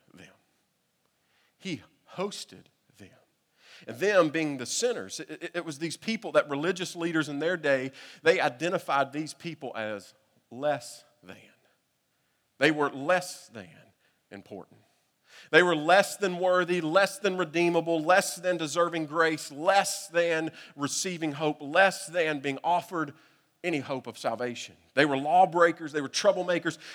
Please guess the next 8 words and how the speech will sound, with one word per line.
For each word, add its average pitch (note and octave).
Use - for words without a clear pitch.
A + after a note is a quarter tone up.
they F#3
were F3+
considered F#3
moral E3+
filth, -
to A3
the F#3
point G#3+